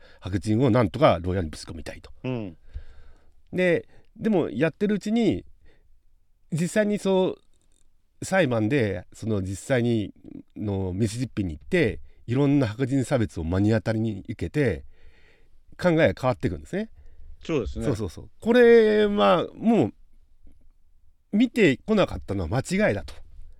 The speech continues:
Speaker 2: うん。
Speaker 1: 自ら認めて、黒人は黒人の、す-、何？えっと、意識、意識っていうか、あの、一向上のために、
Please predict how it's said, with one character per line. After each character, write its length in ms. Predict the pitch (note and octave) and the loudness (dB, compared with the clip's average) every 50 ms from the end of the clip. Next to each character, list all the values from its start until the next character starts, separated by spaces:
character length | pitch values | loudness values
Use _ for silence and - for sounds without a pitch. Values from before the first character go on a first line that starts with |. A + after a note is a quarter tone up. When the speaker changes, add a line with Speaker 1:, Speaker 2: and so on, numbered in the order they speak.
| - - - - | -20 -18 -10 -6
Speaker 2:
う 80 | C3+ C#3 | -4 -4
ん。 220 | C3 A2 F2 D#2+ - | -2 -4 -6 -6 -2
Speaker 1:
自 220 | F3+ A3+ G3 C#3+ | 0 2 2 2
ら 140 | - A#2+ F#2+ | 0 -2 -2
認 260 | F#2+ F2+ E2+ F2 G2 | -4 -4 -4 -6 -6
め 100 | G2 G#2+ | -6 -6
て、 100 | - D#3 | -4 -4
黒 260 | - - C3+ C3+ - G3 | -4 -6 -6 -6 -4 -2
人 240 | G3 A#3 B3 A#3 | 0 2 2 2
は 160 | A#3 C4 A#3 G3+ | 2 0 0 -2
黒 320 | - - - C3 D3+ E3 | -6 -12 -10 -6 -6 -4
人 500 | D#3 F#3+ G3+ G3+ G3+ G3 G3 F#3+ - - - - - - | -2 -2 -2 -2 -2 -2 -4 -6 -8 -12 -16 -18 -12 -6
の、 280 | - G3+ G3 F3 B2 - - | -2 -2 -2 -2 -2 -6 -10
す-、 340 | A#2+ - - - - - - - - _ - | -16 -18 -20 -20 -20 -20 -20 -20 -20 _ -10
何？ 320 | A2+ C#3 A#2 F#2+ F#2+ - - | -6 -4 -4 -4 -6 -8 -10
え 40 | - | -16
っ 40 | G2+ | -14
と、 200 | _ - G2 - _ _ _ _ _ - - - - - - - - - - - - - - - - - - _ _ _ _ _ _ _ - - | _ -12 -12 -12 _ _ _ _ _ -20 -20 -20 -20 -20 -20 -20 -20 -20 -20 -20 -20 -20 -20 -20 -20 -20 -20 _ _ _ _ _ _ _ -14 -8
意 60 | - | -8
識、 240 | F3 - - - - - - - | -8 -8 -8 -14 -16 -14 -12 -10
意 60 | C#3 | -10
識 260 | - - - - - | -10 -12 -16 -18 -18
っ 20 | - | -18
て 180 | - - - | -18 -10 -6
い 60 | G2+ F#2 | -4 -4
う 20 | |
か、 60 | F#2 | -4
あ 20 | F#2 | -4
の、 160 | F#2 F2 D#2 - - _ - | -6 -6 -10 -12 -16 _ -12
一 260 | F#3+ - - - - | -12 -12 -12 -14 -20
向 300 | - - D#3 D3 A2+ A#2 | -8 -2 0 2 2 2
上 220 | A#2 B2 A#2 A#2 | 2 0 0 0
の 100 | A2+ A2+ | -2 -2
た 120 | - A2+ A2+ | -2 -4 -4
め 120 | A2+ G#2+ | -4 -4
に、 360 | F#2+ G2+ G#2 G2 F2+ D#2+ E2+ | -2 -2 -2 -4 -4 -8 -10